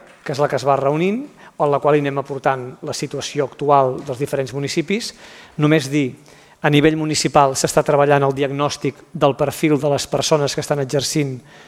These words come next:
el, la venda ambulant irregular a Sitges, per tenir un perfil més, ja coneixedor, més profund de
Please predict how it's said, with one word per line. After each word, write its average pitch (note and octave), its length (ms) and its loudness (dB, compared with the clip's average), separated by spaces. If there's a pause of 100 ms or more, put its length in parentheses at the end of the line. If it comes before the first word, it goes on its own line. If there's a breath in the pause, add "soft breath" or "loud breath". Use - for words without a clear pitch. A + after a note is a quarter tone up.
(380 loud breath)
el, C#3+ 420 2 (400)
la C#3+ 140 2
venda D3 240 2
ambulant C#3+ 260 2
irregular C3+ 680 -2
a C#3+ 60 -10
Sitges, D#3 680 -6 (400 soft breath)
per C#3 80 -2
tenir D3+ 240 2
un D3+ 140 0
perfil C#3 400 2 (720 soft breath)
més, D3+ 220 -2 (340)
ja D3+ 240 2
coneixedor, C#3+ 480 4
més C#3+ 220 0
profund D3 400 -2
de C#3 60 0